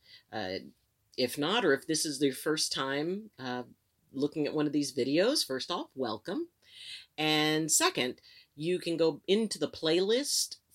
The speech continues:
for the other episodes where we've discussed empathy. It's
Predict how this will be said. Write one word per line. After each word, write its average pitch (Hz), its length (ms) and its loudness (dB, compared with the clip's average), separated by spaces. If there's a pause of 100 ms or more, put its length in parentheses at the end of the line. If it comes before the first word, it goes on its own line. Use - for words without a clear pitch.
for 147 640 4
the 143 180 0
other 151 240 0
episodes 170 520 0
where 147 100 0
we've 139 200 -2
discussed - 600 0
empathy. 185 540 -4 (1120)
It's 170 480 4